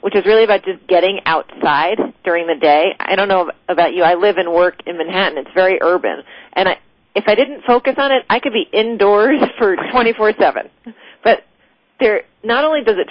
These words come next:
feel relaxing to get outside for five or ten minutes and see the sky and see trees, but there's good studies to show that physiologically your body is relaxed, meaning the cortisol is really low, and, and you sort of reset it and get to take a break if you can do that during the day.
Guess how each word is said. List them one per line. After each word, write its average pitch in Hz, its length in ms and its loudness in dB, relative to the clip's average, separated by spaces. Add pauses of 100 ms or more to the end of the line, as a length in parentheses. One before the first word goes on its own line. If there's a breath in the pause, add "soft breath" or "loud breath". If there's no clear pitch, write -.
(120)
feel 214 200 4
relaxing 202 540 2
to 202 60 -4
get 170 220 0
outside 165 480 0
for 185 100 -4
five 180 200 0
or 190 80 -4
ten 185 180 -4
minutes 185 240 -2
and 156 160 -4 (220)
see 196 100 2
the 180 220 4
sky 170 220 -2 (100)
and 165 160 -8
see 160 120 -6
trees, 185 380 0
but 185 120 -4
there's 180 160 2 (220)
good 240 180 2 (100)
studies 202 400 0
to 214 120 -8
show 196 140 0
that 170 120 0 (180)
physiologically 214 1040 0 (180 soft breath)
your 185 140 0
body 185 380 0
is 185 180 0
relaxed, 180 580 0
meaning 165 220 -8
the 156 60 -8
cortisol 160 500 0
is 147 60 -18
really 202 420 4
low, 143 380 4 (420 soft breath)
and, 165 240 -2 (260)
and 180 180 -2
you 170 120 -8 (420)
sort 247 120 2
of 202 120 0 (100)
reset 240 460 0
it - 160 -2
and 160 120 -14
get 190 180 0
to 185 60 -10
take - 220 -4
a 165 60 -4
break 165 320 0
if 156 100 -8
you 156 60 -8
can 165 220 -10
do 202 200 -2
that 131 220 0
during 139 200 -10
the 135 80 -6
day. 120 300 -4